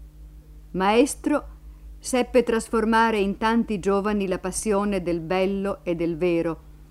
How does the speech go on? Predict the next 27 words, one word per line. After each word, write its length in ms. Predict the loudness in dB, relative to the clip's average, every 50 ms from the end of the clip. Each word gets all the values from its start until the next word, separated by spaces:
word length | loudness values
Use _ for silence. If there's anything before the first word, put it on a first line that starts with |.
| -10
la 280 | -4 -2 0 2 2 0
serietà 600 | 0 0 0 0 0 0 0 0 0 2 2 2
della 240 | 2 0 0 0 0
ricerca, 760 | 0 -2 -4 -4 -2 -2 0 0 -2 -4 -8 -10 -8 -10 -10 -10 -16 -20 -20 -20 -12 -6
l'amore 580 | -2 0 2 2 2 2 2 2 2 2 0
a 80 | 0 -2
questo 400 | -2 0 0 0 -2 -2 -4 -2
nostro 440 | 0 0 0 -2 -4 -6 -6 -6 -6
Friuli 560 | -6 -6 -4 -4 -4 -2 -2 -2 -2 -4 -4 -6 -10 -20 -20 -12 -6
e 120 | -2 -2
a 120 | -2 -2
questa 340 | 0 -2 -2 -2 -2 -2 -4
nostra 460 | -2 -2 -2 -2 -4 -6 -6 -4 -2
lingua 420 | -2 0 0 2 2 2 2 0 -2
friulana 680 | -4 -4 -4 -2 0 0 0 0 0 0 -2 -2 -4 -6 -10 -16 -20 -20 -12 -6
e 100 | -2 0
insieme, 720 | 0 0 0 0 0 0 2 2 0 0 -2 -2 -2 -4 -4
prima 400 | -4 -4 -4 -2 -2 -2 -2 -2
ancora, 560 | -2 -4 -2 0 2 2 2 2 2 -2 -4 -8 -14 -20 -20 -16 -8
l'attrattiva 1000 | -4 -2 -2 -2 -2 -2 -4 -4 -4 -4 -2 0 2 2 2 2 -2 -4 -6 -4
e 140 | -2 0 0
la 140 | 0 0
rettitudine 880 | 0 -2 -2 -4 -4 -6 -6 -4 -4 -4 -4 -4 -4 -4 -4 -4 -6 -6
d'ogni 400 | -6 -2 -2 0 0 0 0 -2
più 220 | -4 -4 0 2 2
alto 400 | 2 2 2 0 -4 -4 -4 -4
ideale. 640 | -2 -2 -2 -2 -2 -2 -2 -4 -4 -4 -6 -8